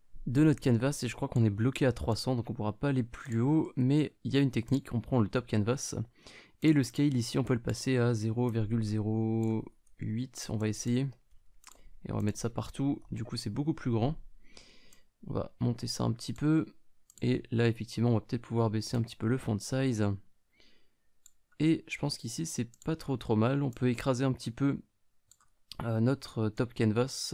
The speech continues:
et ici je pense qu'on n'est pas trop trop mal. Voyons voir dans l'onglet game, euh, c'est pas trop mal. On va remonter ça un petit peu pour pas que ce soit trop collé non plus,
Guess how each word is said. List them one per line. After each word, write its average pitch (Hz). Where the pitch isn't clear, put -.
et 123
ici 117
je -
pense -
qu'on 123
n'est 131
pas -
trop -
trop -
mal. 110
Voyons 117
voir 117
dans 113
l'onglet 104
game, 135
euh, 113
c'est 156
pas 175
trop -
mal. 151
On 120
va 113
remonter 120
ça 131
un 120
petit -
peu 139
pour 120
pas 117
que 117
ce -
soit -
trop -
collé 123
non 107
plus, 147